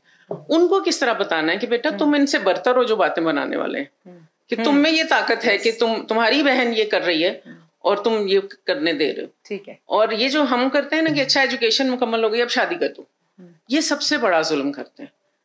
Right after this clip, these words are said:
Speaker 2: हाँ।
Speaker 1: उसके बाद उसको decide तो करने देंगे, उसको शादी
Speaker 2: हम्म।
Speaker 1: चाहिए, या उसको मजीद एजुकेशन चाहिए या अपने पाँव पे खड़ा होना है, जो सही मायने
Speaker 2: या
Speaker 1: में
Speaker 2: कुछ भी नहीं चाहिए।
Speaker 1: या हमारी जो
Speaker 2: या कुछ भी नहीं
Speaker 1: मेहनत,
Speaker 2: चाहिए।
Speaker 1: मतलब हमने एक दरख्त को बना दिया,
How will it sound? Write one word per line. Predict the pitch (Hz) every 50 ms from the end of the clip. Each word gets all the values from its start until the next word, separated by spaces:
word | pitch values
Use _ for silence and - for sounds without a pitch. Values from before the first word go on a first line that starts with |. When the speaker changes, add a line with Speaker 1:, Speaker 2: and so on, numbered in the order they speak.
| _ _ - - - - - -
Speaker 2:
हाँ। | - - -
Speaker 1:
उसके | 311 - - 392 392
बाद | 392 381 392
उसको | 392 381 - - 415 415
decide | 427 381 - - 269 220 220 254 -
तो | - 359
करने | - 320 285 254 262 285
देंगे, | 285 320 330 330 339
उसको | 320 - - 320
शादी | - 311 233 180 196 226
Speaker 2:
हम्म। | 269 -
Speaker 1:
चाहिए, | 311 285 294 294 302 330 359 359 - - - - - - _ - -
या | 202 208 269 277
उसको | 277 277 269 - - 311 294
मजीद | 262 254 233 208 226 247 240
एजुकेशन | 254 247 233 240 233 240 240 247 - 277 262 254
चाहिए | - 247 226 226 254 285
या | 277 269 240
अपने | - - 233 220
पाँव | 226 220 196 190 190
पे | - 214
खड़ा | 214 - 220 220
होना | 226 226 247 285
है, | 302
जो | 247 - 262 294 330 359
सही | 349 - - 262 226 247 294 339
मायने | 311 277 233 214 240
Speaker 2:
या | 294 311
Speaker 1:
में | 277 269 262
Speaker 2:
कुछ | 262 285
भी | 320 381 392
नहीं | 370 370 339 302
चाहिए। | 311 285 220 190 175 151 147 143 - -
Speaker 1:
या | 202 302 339
हमारी | 330 302 - 240 247 240 240 277 330 349
जो | 330 339 339 233
Speaker 2:
या | 240 285 -
कुछ | - 320 - 370
भी | 381
नहीं | 381 415 440
Speaker 1:
मेहनत, | - 392 330 359
Speaker 2:
चाहिए। | 285 208 - 320 349 247 -
Speaker 1:
मतलब | 247 254 311 302 269
हमने | 277 277 262 269 302 330
एक | 311 247 220
दरख्त | - 214 214 226 - - - -
को | 254 247 294 508 - - _ _ _ _ _ _ _ - -
बना | - 214 214 214 220 247
दिया, | 262 - 226 180 151 160 214 277 -